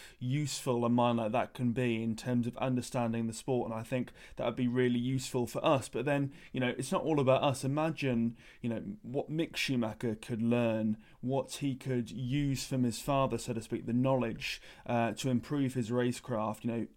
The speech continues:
not make the mistakes that his dad did, or, you know, his dad helping him in terms of, you know, making sure he doesn't make those mistakes in the future. I mean, that's just an awesome amount of knowledge to have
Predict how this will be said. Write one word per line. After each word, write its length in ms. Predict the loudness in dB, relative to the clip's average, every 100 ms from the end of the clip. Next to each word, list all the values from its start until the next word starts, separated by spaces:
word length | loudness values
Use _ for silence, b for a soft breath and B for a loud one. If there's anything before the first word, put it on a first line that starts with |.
| -14
not 360 | -2 4 4 4
make 240 | -2 0
the 60 | -2
mistakes 500 | -2 0 0 0 -2
that 140 | -2
his 120 | -2
dad 360 | 0 0 0 0
did, 200 | 0 0
or, 200 | 0 0
you 80 | 0
know, 180 | 0 -4 B B B
his 160 | 0
dad 260 | 2 4 4
helping 480 | 2 2 2 2 0
him 240 | 2 2
in 120 | 2 0
terms 440 | 0 0 0 -2
of, 120 | -2
you 80 | 0
know, 200 | 0 -2 -6 B B
making 340 | -2 0 2 2
sure 200 | 2 2
he 60 |
doesn't 380 | 4 2 2 0
make 180 | 0 0
those 260 | -2 -2
mistakes 400 | -4 0 0 0 -2
in 40 |
the 60 | -2
future. 340 | -2 -2 -2
I 60 | 0
mean, 180 | -2 -4 B
that's 180 | -6 -6
just 180 | -4 -4
an 100 | -4
awesome 420 | 0 0 0 -2 0
amount 260 | 2 2
of 80 | 2
knowledge 420 | 2 2 2 -2
to 80 | -6
have 480 | -4 0 0 0